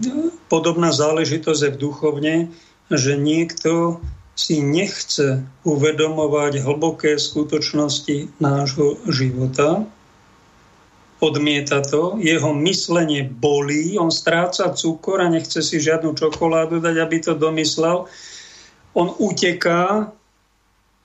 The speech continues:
No a teraz kresťania vidia, že je zle, tak chcú mu nanúcovať či spovede, či rúžence, či omše, či púte. No a vidia, že sa strápňujú. Nenanúcujme. Ak sme pochopili Kristovo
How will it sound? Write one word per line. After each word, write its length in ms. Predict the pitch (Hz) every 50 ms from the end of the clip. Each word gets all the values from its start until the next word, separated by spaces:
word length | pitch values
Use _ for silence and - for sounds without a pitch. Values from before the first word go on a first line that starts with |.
| _ _ _ _ _ _ _ _ _ _ _ _ _ _ _ _ _ _ _ -
No 80 | 156 156
a 80 | 156 147 135
teraz 480 | - 160 165 175 170 170 160 - - -
kresťania 640 | - 151 160 160 - - 165 170 170 170 160 151 147
vidia, 320 | 160 165 156 165 165 160
že 160 | 139 135 156
je 160 | 156 156 151
zle, 240 | 139 143 160 160 160
tak 240 | - 156 151 - -
chcú 160 | - - 160
mu 160 | 160 151 151
nanúcovať 800 | 151 147 151 156 160 160 156 147 - 156 151 151 151 151 147 147
či 120 | 143 - 147 -
spovede, 640 | - - - 151 147 147 151 156 151 151 151 143
či 160 | - - 139 139
rúžence, 560 | 139 139 139 135 147 147 147 143 - 156 151
či 240 | 151 - 151 151 151
omše, 640 | - 156 147 143 143 135 - - 151 143 143 139
či 160 | - 147 139 135
púte. 640 | - - 143 143 143 135 131 135 143 147 143 147 147 - - - - - - - - - - 165
No 240 | 143 143 147 -
a 80 | 165 151
vidia, 320 | 135 151 151 143 151 151
že 160 | 131 139 147 -
sa 160 | - 151 135
strápňujú. 560 | - - 135 143 - - - - 160 165 175
Nenanúcujme. 1040 | 202 269 320 277 196 180 175 160 151 135 - 147 143 139 131 135 131 131 127 127 131 131 - - _ _ _ _ _ _ _ _ _ _ _ _ _ _ _ _ _ _ _ _ _ _ _ _ _ _ _ _ _ _ _ _ _ -
Ak 120 | 147 147 139
sme 160 | 143 156 151
pochopili 800 | 151 185 202 202 - 226 226 226 - 190 175 156 147 139 131 131
Kristovo 560 | 131 156 156 165 - - - 165 151 143 143